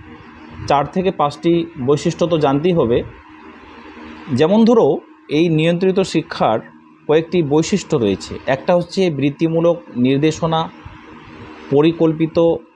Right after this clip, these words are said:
শিক্ষাদান, অর্থাৎ সঠিক সময়ে একজন, আহ, শিক্ষার্থী সে শিক্ষা গ্রহণ করবে। তারপর হচ্ছে ডিগ্রি ও ডিপ্লোমা অর্জন, যেখানে একজন শিক্ষার্থী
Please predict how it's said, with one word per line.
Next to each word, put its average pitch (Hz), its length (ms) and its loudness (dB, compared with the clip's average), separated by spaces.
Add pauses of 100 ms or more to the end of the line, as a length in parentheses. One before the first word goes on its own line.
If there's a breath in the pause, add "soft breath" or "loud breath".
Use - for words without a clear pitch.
(200)
শিক্ষাদান, 151 680 -2 (500)
অর্থাৎ 131 280 -2
সঠিক 165 460 -4
সময়ে 175 520 2
একজন, 143 420 0 (800)
আহ, 120 480 0
শিক্ষার্থী 160 680 -2 (640)
সে 151 200 -2
শিক্ষা 160 380 -2
গ্রহণ 151 260 2
করবে। 131 400 0 (540)
তারপর 147 340 0
হচ্ছে 175 280 0
ডিগ্রি 151 540 0 (120)
ও 143 120 2
ডিপ্লোমা 143 500 0
অর্জন, 147 400 -2 (480)
যেখানে 165 400 2
একজন 165 480 0
শিক্ষার্থী 147 680 0